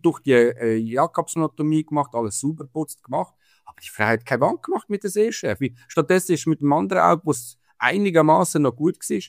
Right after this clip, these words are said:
ist die immer schlechter geworden und dann haben wir gedacht, da treibt sie auch ein, die Linse, die hat zwar da Trübungen, aber, äh, das wird dort auch schlechter. Und, aber die ist immer so happy da angekommen zu der Kontrolle und dann nach einem Monat, zwei, wo wir das so angeschaut haben und uns,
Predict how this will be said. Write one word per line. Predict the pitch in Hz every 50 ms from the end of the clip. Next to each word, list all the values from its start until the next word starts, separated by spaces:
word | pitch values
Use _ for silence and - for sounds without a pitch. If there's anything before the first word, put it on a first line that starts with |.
| _ _ _ _ _ _ -
ist | - 165 156 -
die | 175 180
immer | 196 196 165
schlechter | - - - 185 - - - 170
geworden | 170 180 180 185 180 175
und | 165 165 156 170
dann | 170 165
haben | 170 170
wir | 170 165
gedacht, | 151 165 170 165 170
da | -
treibt | 135 - - 143 160 151 -
sie | - - 151 139
auch | 143 170 202 185
ein, | 151 139 131
die | 127 135 139
Linse, | 127 117 117 120 123 117 127 123 117
die | 120 127 120
hat | 127 151 151
zwar | - - - 139 120 107
da | - 110
Trübungen, | - - 160 196 214 208 196 180 - - 180 175 175 165 _ _ _ _ - _ -
aber, | - 120 131 131 120 127 127 123
äh, | 123 120 117 120 117 - - _ _ _ -
das | 120 110 -
wird | 120 123 120
dort | 156 160 - -
auch | - - -
schlechter. | - - 117 90 90 - - - 104 104 _ _ _ _ _ _ _ _ _ _ _ _ _
Und, | - 135 135 131 131 131 135 131 123 120 - -
aber | - 107 - -
die | - 123
ist | - -
immer | 214 247 269
so | - - 240
happy | 185 247 - - _ - 233
da | - 190 185 180 196
angekommen | 240 262 359 - - 226 220 208
zu | - -
der | 170 - 170
Kontrolle | - - 185 233 214 - 214 220 208 202 190 180
und | 170 151 -
dann | 175 175
nach | 165 156 -
einem | 165 156 147 139
Monat, | 147 160 208 233 240 226 -
zwei, | - 196 196 190 185
wo | 170 160
wir | 151 151 143
das | 123 135 123 -
so | - 113 107 131
angeschaut | 190 - - 196 185 - -
haben | 160 156 151
und | 147 143 139
uns, | 143 143 123 - - - - -